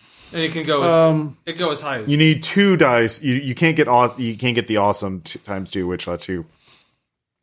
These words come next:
Speaker 3: set a die after your roll.
Speaker 2: Can I do an additional thing? Like, um, like, can I do it,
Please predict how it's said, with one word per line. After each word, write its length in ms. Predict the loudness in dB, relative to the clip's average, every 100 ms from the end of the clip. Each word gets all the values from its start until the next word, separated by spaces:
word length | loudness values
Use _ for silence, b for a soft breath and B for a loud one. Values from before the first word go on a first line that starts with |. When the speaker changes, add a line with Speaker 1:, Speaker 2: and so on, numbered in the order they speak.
| -18 _ -12
Speaker 3:
set 280 | -2 2 2
a 60 |
die 180 | 2 2
after 220 | 0 -4 -4
your 100 | -4
roll. 140 | -2
Speaker 2:
Can 120 | 0
I 120 | 0
do 200 | 0 0 0
an 100 | -2
additional 500 | -2 -4 -4 -4 -2
thing? 360 | -2 -4 -4
Like, 360 | -2 -2 -2 -2
um, 500 | -2 0 -2 -4 -6 _ _ _ _ _ _ _ _ _ _ -2
like, 340 | -2 -2 -6
can 140 | -2
I 40 | 0
do 200 | 0 0
it, 140 | -2